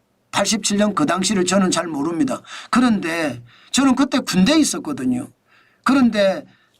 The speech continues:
현대, 예, 현대, 예, 군대에 안 갔던 사람들 이야기를 들어보면요.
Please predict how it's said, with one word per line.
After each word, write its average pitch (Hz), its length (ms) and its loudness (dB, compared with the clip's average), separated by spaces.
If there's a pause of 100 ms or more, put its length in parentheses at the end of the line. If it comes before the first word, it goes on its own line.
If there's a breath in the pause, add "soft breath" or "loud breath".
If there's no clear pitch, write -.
현대, 254 760 2
예, 156 340 -6 (480)
현대, 247 580 2 (220)
예, 123 200 -8 (1200)
군대에 269 320 4
안 220 160 4
갔던 247 280 0
사람들 196 460 2
이야기를 185 400 0
들어보면요. 165 880 2